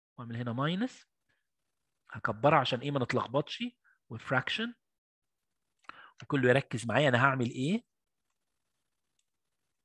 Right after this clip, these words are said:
أنا قاصد إن أنا ما أحلش بالتاب وبستخدم الانوتيشن والكتابة بتاعت الزوم لأنها بتبقى أوضح، ده يعني من خبرتي يعني، أوكي؟ التاب لما أكتب ممكن ال-، ال-، يعني بيبقى مش ظريف شوية في الكتابة.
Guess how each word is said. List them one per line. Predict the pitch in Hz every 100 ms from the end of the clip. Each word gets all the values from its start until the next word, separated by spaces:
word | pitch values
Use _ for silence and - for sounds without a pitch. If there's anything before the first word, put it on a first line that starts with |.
| _ _ _ _ _ _ _ _ _ - - - -
أنا | 175 180
قاصد | 277 311 277
إن | 233
أنا | 269
ما | 240
أحلش | 240 254 156
بالتاب | 139 156 - 226 294 202
وبستخدم | 160 156 - 254 196 143 110 107
الانوتيشن | 151 156 151 151 226 208 170
والكتابة | 139 - 143 214 185
بتاعت | - 135 -
الزوم | 120 143 277 269 -
لأنها | - 220
بتبقى | - 185 175
أوضح، | 190 143 127
ده | - 202
يعني | 214 170
من | 147
خبرتي | - 143 156 139 101
يعني، | 90 -
أوكي؟ | 76 170 226 _ - - -
التاب | 151 - 226
لما | 226 190
أكتب | 220 220
ممكن | 214 - 165
ال-، | 151 143
ال-، | 147 143
يعني | 139 131
بيبقى | 135 -
مش | 143
ظريف | 131 147 196
شوية | - 180
في |
الكتابة. | 151 - 123 101